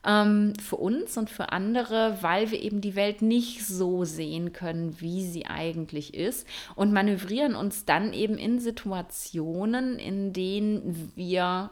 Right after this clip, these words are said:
mm, ja, im schlimmsten Fall auch wirklich krank werden. Und darum ist eben Tejas auch ein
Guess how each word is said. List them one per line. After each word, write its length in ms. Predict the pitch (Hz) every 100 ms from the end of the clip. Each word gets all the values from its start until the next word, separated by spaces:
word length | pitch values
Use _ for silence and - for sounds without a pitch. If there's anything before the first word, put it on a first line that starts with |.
| -
mm, 200 | - 202 190
ja, 160 | 180
im 100 | 107
schlimmsten 440 | - 185 185 - 202
Fall 320 | - 185 -
auch 200 | - -
wirklich 380 | 160 - 190 -
krank 440 | - 147 143 151
werden. 360 | 113 - - - - - -
Und 140 | 165 151
darum 240 | 156 247
ist 200 | 208 -
eben 260 | 160 160 156
Tejas 520 | 160 147 - 98 - -
auch 420 | 139 143 190 -
ein 280 | - 151